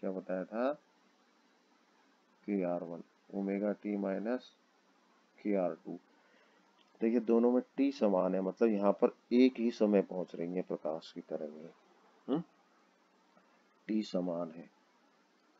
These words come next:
और आर वन आर टू अलग है,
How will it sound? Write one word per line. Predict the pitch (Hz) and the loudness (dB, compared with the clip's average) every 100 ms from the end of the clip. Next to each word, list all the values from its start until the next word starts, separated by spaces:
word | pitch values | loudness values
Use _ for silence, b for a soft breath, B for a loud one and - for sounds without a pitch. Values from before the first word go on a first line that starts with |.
| _ _ _ _ _ _ _ _ _ _ - | _ _ _ _ _ _ _ _ _ _ -6
और | 110 - - | -6 -4 4
आर | 110 117 | 8 8
वन | 123 120 107 | 8 4 4
आर | 107 104 | 6 6
टू | 120 - | 2 -2
अलग | 95 78 85 | -2 -2 -4
है, | 82 90 | -8 -14